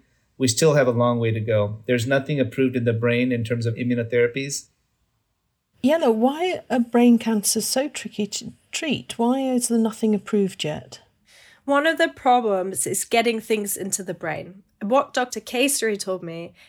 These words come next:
Speaker 3: is that the blood-brain barrier, which is made up of a lining of cells that protect the blood vessels in the brain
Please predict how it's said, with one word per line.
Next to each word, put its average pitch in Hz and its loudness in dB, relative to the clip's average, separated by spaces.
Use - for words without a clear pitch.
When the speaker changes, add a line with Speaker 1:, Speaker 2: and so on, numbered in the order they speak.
Speaker 3:
is 202 -4
that 214 -4
the 202 -6
blood-brain 220 -2
barrier, 190 -6
which 220 -4
is 220 -6
made 214 0
up 196 -2
of 185 -8
a 185 -10
lining 254 0
of 196 -8
cells 190 -2
that 185 -2
protect - -6
the 214 -6
blood 247 0
vessels 190 -6
in 208 -10
the 196 -8
brain 190 -4